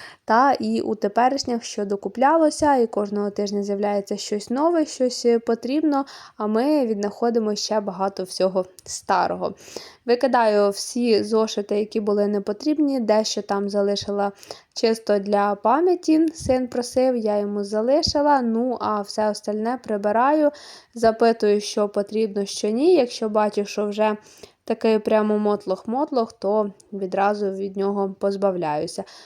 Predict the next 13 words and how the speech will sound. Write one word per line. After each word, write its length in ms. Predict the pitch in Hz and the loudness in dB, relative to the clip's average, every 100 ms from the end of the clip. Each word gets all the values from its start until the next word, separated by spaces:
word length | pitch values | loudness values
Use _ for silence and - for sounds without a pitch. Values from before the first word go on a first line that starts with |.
| _ | _
Приготувала 640 | - 226 233 233 226 208 | -10 -8 -2 2 2 2
собі 280 | 202 202 202 | -2 -4 -4
пакет, 540 | 202 226 226 277 - | 0 -2 2 0 0
щоб 220 | - 285 247 | -2 -4 -2
далеко 440 | 254 254 254 254 | 0 2 0 -4
не 120 | 247 | -6
ходити, 520 | 247 240 240 247 240 | -4 -2 0 0 0
щоб 280 | 233 - 196 190 | -2 -2 -6 -4
відразу 520 | 196 208 233 285 269 | -4 0 0 2 0
збирати 560 | 226 202 202 202 208 208 | -2 -2 -2 -2 -2 -6
все, 400 | - 233 254 302 _ - - _ - | -6 -4 -4 -4 _ -20 -20 _ -4
е, 220 | 226 220 | -2 0
таке, 520 | 220 220 226 214 214 | 0 -2 2 2 2